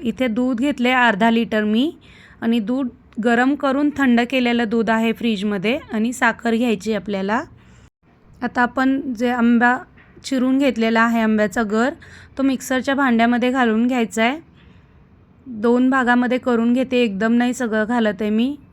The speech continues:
थोडेसे काजू बदामचे काप घालून घ्यायचे आहेत, छान लागतात मँगो मिल्कशेकमध्ये. आणि साखर घालायची आहे गरजेनुसार. दूध घालून घ्यायचं आहे आपल्याला. दूध मी गरम करून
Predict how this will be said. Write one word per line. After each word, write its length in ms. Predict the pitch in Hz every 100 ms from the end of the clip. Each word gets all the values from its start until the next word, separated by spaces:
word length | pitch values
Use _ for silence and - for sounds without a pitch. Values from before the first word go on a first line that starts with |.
| _ -
थोडेसे 380 | 233 208 - 240
काजू 340 | 240 214 208
बदामचे 440 | 220 214 220 220
काप 260 | 233 226 202
घालून 300 | 247 233 226
घ्यायचे 340 | 240 233 - 220
आहेत, 120 | 269 - - - - - - - -
छान 240 | - 247
लागतात 480 | 262 262 254 - 226 - - - 370 262 - - - -
मँगो 340 | 220 208 202
मिल्कशेकमध्ये. 880 | 208 208 202 - 226 - 214 190 240 320 - - 220
आणि 240 | 214 233
साखर 400 | 233 254 240 262
घालायची 380 | 269 285 233 -
आहे 80 | 254
गरजेनुसार. 800 | 233 196 202 214 220 226 220 285 - - - - - - - - - - - - - - -
दूध 300 | 202 262 254
घालून 340 | 294 262 247
घ्यायचं 340 | 254 254 233 233
आहे 60 |
आपल्याला. 460 | 220 220 208 208 262 320 - -
दूध 300 | 220 262 233
मी 120 | 285
गरम 380 | 254 240 233 254
करून 460 | 269 269 269 277